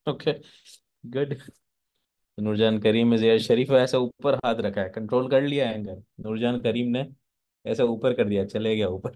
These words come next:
एंगर, <laughs> चैनल क्रिएट कर दिया, you know।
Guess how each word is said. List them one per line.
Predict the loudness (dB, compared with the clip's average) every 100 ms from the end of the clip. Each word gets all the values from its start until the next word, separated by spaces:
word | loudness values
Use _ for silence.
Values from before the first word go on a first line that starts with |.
| -8
एंगर, | -10 -8 -10 -8 -12 -14 -20
<laughs> | _ _ -10
चैनल | 2 4 6 4
क्रिएट | 4 4 2 0
कर | -2
दिया, | 0 -2
you | 0 0
know। | -2 -8 _ -20